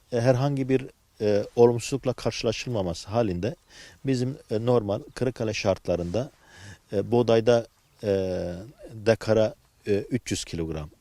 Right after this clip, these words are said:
civarı, arpada üç yüz elli kilogram, e, civarı bir, e, verim bekliyoruz, e, de-, dekar başına. Bu da, e, şu demektir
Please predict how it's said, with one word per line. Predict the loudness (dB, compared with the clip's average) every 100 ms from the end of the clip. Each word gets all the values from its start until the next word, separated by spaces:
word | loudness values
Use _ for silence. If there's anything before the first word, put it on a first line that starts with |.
| _ -6
civarı, | 0 0 0 -6 -8 -4
arpada | -4 -2 0 0 -2 -8 -20 -20 _ -12
üç | -6
yüz | 0
elli | 0 0
kilogram, | -6 -6 -4 -6 -8 _ -18
e, | -12 -4
civarı | 4 6 6
bir, | 2 -2 -4 _ _ -20 -20 _ -4
e, | -4 -2 2
verim | 4 4 2
bekliyoruz, | -4 -6 -6 -6 -6 -12 _ _ _ _ -20 -20 -10
e, | -6
de-, | -4 -4 -8 -10 -8 -6
dekar | -4 -4 -4
başına. | -4 -6 -6 -8 -10 -20 -20 -20 -8
Bu | 0 4
da, | 4 4 -4 _ _ -8
e, | -6 -6 -6
şu | -2 2
demektir | 2 0 -2 -6